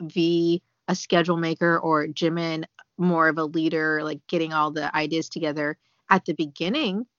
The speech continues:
of being B T S, it would have imploded <laughs> and fell apart.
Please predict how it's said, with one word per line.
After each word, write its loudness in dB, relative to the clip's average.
of 0
being -2
B -4
T -8
S, -6
it 0
would 0
have -4
imploded 2
<laughs> 6
and 6
fell 0
apart. 0